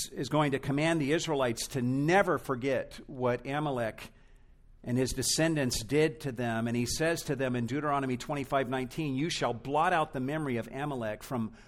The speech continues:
under heaven." Don't forget what Amalek has done to you. Unfortunately, the Israelites will not carry through on this command from God through Moses. Centuries later, God is going to tell King Saul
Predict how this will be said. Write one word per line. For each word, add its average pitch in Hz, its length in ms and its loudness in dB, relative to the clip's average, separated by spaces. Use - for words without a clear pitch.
under 117 240 -2
heaven." 104 440 -4
Don't 165 360 4
forget 160 520 0
what - 180 -6
Amalek 117 440 -4
has 113 180 -10
done 110 340 -4
to 117 160 -12
you. 98 380 -8
Unfortunately, 156 720 2
the 127 160 0
Israelites 135 640 0
will 127 100 -2
not 127 300 0
carry 120 340 0
through 151 460 0
on 117 180 0
this 117 220 -2
command 127 580 -2
from 131 340 2
God 131 400 4
through 135 260 -2
Moses. 131 580 2
Centuries 151 460 0
later, 131 340 2
God 131 300 0
is 127 140 -4
going 135 180 0
to 127 80 0
tell 135 220 0
King 147 260 -2
Saul 127 640 4